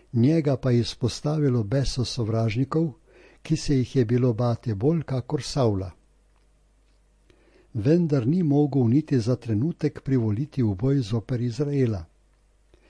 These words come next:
Če bi to storil, bi postal izdajalec svoje dežele,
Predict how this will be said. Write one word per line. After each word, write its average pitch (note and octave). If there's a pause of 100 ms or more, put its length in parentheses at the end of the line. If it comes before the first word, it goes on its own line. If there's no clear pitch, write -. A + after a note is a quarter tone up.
(280)
Če C#3
bi A2+
to A2+
storil, A2+ (540)
bi C3+
postal D3
izdajalec C3
svoje B2
dežele, G#2+